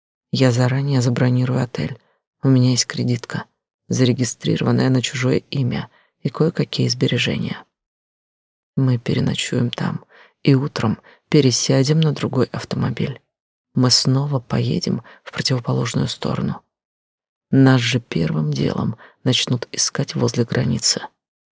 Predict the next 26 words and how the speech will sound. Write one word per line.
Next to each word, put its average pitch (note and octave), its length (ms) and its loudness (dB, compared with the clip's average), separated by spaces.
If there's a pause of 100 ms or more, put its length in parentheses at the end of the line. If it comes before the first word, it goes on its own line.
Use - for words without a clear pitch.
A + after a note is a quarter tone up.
Через B2 320 0
сутки, - 500 -4 (260)
когда C#3 260 6
нас B2+ 280 2
не C3 80 2
найдут, B2 520 -2 (220)
когда C3+ 260 4
снимут C#3+ 640 4
оцепление - 880 -4 (120)
и C3 80 2
все - 260 2
силы B2+ 400 4
бросят B2 600 -2
на B2+ 80 4
наши B2+ 260 0
поиски - 460 0
по B2 200 0
отелям B2 400 0 (100)
и A#2+ 140 0
лесу, B2+ 500 -2 (920)
мы D3 180 8
коротким B2+ 640 2
путем D#3 440 0
доберемся B2+ 600 0
до - 140 -2
границы — B2+ 680 0